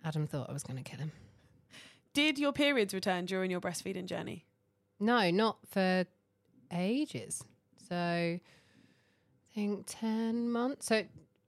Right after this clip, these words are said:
Speaker 1: weaning kind of fell into sync with that, but they're nowhere near as bad as they used to be.
Speaker 2: Yeah. Does Stanley have a preferred boob?
Speaker 1: <laughs> I mean, mine, is that an answer?
Speaker 2: <laughs> Well, yeah.
Speaker 1: <laughs>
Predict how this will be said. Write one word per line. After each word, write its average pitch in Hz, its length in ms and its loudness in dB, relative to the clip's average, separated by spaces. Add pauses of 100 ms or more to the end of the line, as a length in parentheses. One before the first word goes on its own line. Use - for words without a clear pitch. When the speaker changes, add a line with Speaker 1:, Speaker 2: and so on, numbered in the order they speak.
(120)
Speaker 1:
weaning 180 460 2 (480)
kind 165 200 -2
of 160 100 -6
fell 165 260 0
into 165 460 -2
sync - 340 -4
with 165 120 -8
that, 170 240 0 (440)
but 160 220 -4 (520)
they're 151 100 -4
nowhere 160 200 -4
near 139 100 -2
as 139 80 -6
bad - 180 -10
as - 80 -12
they - 80 -12
used - 160 -12
to - 60 -20
be. - 160 -18 (320)
Speaker 2:
Yeah. 180 200 -8 (1040)
Does 285 140 0
Stanley 294 320 2
have 277 140 2
a 269 80 0
preferred 254 340 2
boob? 233 320 0 (1700)
Speaker 1:
<laughs> - 200 0
I 170 40 4
mean, 165 260 6
mine, 185 340 6
is 247 100 2
that 190 120 2
an 202 80 2
answer? 214 400 2
Speaker 2:
<laughs> - 40 -20 (440)
Well, 240 280 6
yeah. 285 200 4
Speaker 1:
<laughs> - 60 4